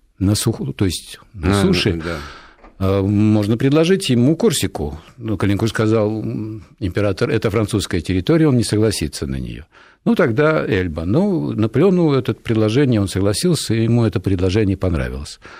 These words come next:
Speaker 1: Так что вот незложенный император, но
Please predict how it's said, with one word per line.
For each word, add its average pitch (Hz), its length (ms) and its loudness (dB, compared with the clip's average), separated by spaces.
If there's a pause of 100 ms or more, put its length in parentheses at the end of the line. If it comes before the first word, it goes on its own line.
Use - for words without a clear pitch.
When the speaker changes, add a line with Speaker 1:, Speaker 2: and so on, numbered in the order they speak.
(240)
Speaker 1:
Так 147 140 2
что 147 420 4
вот 127 300 0
незложенный 110 600 4
император, 92 680 0 (120)
но 104 440 2